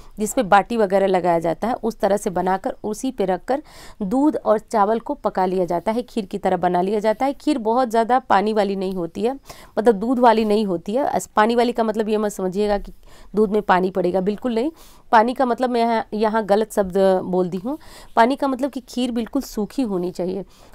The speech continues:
और उसको करना है आपको हवन। हवन किस चीज़ से करना है? तो देखिए, आम की लकड़ी मिल जाए या जो मिल जाए। अब एक चीज़ और ध्यान दीजी-, दे दीजिएगा कि यदि वो चीज़ नहीं मिल पाती है तो आप अपने घर में, आप अपने गैस स्टोव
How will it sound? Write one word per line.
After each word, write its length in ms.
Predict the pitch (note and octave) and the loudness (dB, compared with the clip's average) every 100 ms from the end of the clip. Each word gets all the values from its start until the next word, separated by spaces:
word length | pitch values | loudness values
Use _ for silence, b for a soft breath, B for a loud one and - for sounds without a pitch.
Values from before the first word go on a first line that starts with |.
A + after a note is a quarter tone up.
| - | -2
और 160 | - - | -2 -2
उसको 320 | C4+ - E4 | -6 0 0
करना 320 | D4 B3+ A3+ | 2 0 0
है 160 | A3+ A3 | -2 -2
आपको 360 | - F#3+ - | -2 -2 -4
हवन। 400 | B3+ F3+ E3+ E3+ B B B - | -4 -4 -2 -4 B B B 0
हवन 220 | B3+ D#4+ | 2 4
किस 220 | E4 D#4 | 2 0
चीज़ 120 | D#4 | -2
से 160 | - D4 | -4 -6
करना 280 | C#4 A3+ B3 | -4 -2 -4
है? 160 | C4+ | -6
तो 120 | C#4 G3+ | -8 -8
देखिए, 280 | G3+ - | -8 -6
आम 280 | - G3+ G#3 | -4 -4 -4
की 120 | G3 | -4
लकड़ी 300 | G#3 F3+ G#3+ | -4 -4 -6
मिल 140 | A#3 A3 | -6 -4
जाए 180 | A#3+ A#3 | -2 0
या 120 | F#3+ | -2
जो 180 | F#3 F3 | -2 -4
मिल 160 | F#3 | -6
जाए। 180 | E3 - B B B | -8 -10 B B B
अब 180 | A#3+ G#3 - _ - | 0 0 -8 _ -6
एक 140 | A#3 | -2
चीज़ 180 | D4 B3 | 0 4
और 180 | G#3+ A3+ | 6 4
ध्यान 260 | A3+ A#3+ | 0 -2
दीजी-, 520 | B3 A3+ A3 A3 - G#3+ | -2 -6 -8 -12 -10 -4
दे 200 | G#3 A#3 | -2 0
दीजिएगा 500 | B3 G#3 A#3 C4 D#4 | -4 -4 -2 0 0
कि 300 | C#4+ A#3 G3+ | -2 -2 0
यदि 200 | C4 D4+ | 0 0
वो 140 | D4+ | 0
चीज़ 200 | D4+ D4 | 0 0
नहीं 280 | A3 G3+ C#4+ | 0 0 0
मिल 140 | G3+ | 0
पाती 340 | - F#3 F#3+ G3 | -2 -4 -4 -6
है 80 | |
तो 140 | F#3+ - | -6 -2
आप 180 | G#3 G#3 | 0 0
अपने 240 | G#3 G#3+ G#3 | -4 -6 -4
घर 200 | G3+ F#3+ | -4 -2
में, 200 | D#4 F4 B B B B B A#3+ | -4 -6 B B B B B -2
आप 160 | A#3 | 0
अपने 240 | - B3+ G#3 | 0 -4 2
गैस 260 | A3 A3+ | 2 2
स्टोव 260 | - B3+ | -2 -2